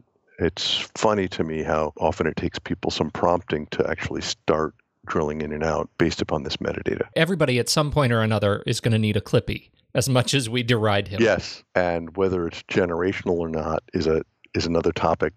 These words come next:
Speaker 1: that I'll save
Speaker 2: Right,
Speaker 1: for another,
Speaker 2: right.
Speaker 1: no-, another day.
Speaker 2: <laughs>
Speaker 1: The, the basic viewpoint was they started by saying, "We've got needs all over the place for search,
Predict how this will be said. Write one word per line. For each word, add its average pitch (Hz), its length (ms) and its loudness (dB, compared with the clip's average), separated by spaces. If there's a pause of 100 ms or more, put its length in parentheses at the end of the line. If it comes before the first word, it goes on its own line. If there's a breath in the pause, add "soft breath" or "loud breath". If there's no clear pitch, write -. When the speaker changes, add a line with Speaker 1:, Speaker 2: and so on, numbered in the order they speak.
(280)
Speaker 1:
that 78 140 2
I'll 78 100 2
save - 200 2
Speaker 2:
Right, - 80 0
Speaker 1:
for 85 100 -2
another, 82 160 2
Speaker 2:
right. - 180 -6
Speaker 1:
no-, 98 160 4 (240)
another 95 240 2
day. 85 480 0
Speaker 2:
<laughs> - 380 -12
Speaker 1:
The, 117 160 -2 (140)
the 113 120 -2
basic 139 520 0
viewpoint 107 520 -2
was 85 320 -2
they 87 300 0
started 160 500 0
by 101 160 2
saying, 87 460 -2 (360 loud breath)
"We've 110 280 -2
got 95 360 2
needs 101 300 -2
all 90 160 6
over 147 180 0
the 110 100 2
place 85 280 -2
for - 180 -2
search, 82 400 -2